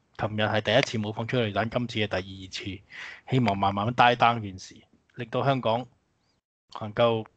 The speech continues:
休息下，吓，即係話，話完全停手咩？我就覺得難㗎啦，吓，我好，好冷酷噉講一句。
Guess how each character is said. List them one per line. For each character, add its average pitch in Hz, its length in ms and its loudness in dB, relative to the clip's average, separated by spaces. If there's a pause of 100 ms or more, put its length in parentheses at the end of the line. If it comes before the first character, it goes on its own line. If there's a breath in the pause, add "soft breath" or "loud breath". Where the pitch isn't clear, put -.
(220)
休 160 280 8
息 156 220 0
下， 95 320 -4 (880)
吓， 95 220 -10 (160)
即 165 80 0
係 156 80 4
話， 120 220 8
話 127 220 6
完 120 240 -2
全 113 200 -8
停 113 220 -6
手 135 220 8
咩？ 190 260 6 (640 soft breath)
我 123 160 -6
就 127 100 -2
覺 127 140 -4
得 147 140 2
難 95 260 0
㗎 101 100 -10
啦， 104 120 -6 (140)
吓， 104 260 -6
我 113 240 -4
好， 113 280 -4
好 120 380 -4
冷 113 280 0
酷 107 100 -4
噉 113 220 -6
講 110 140 -2
一 101 120 -6 (100)
句。 - 200 -4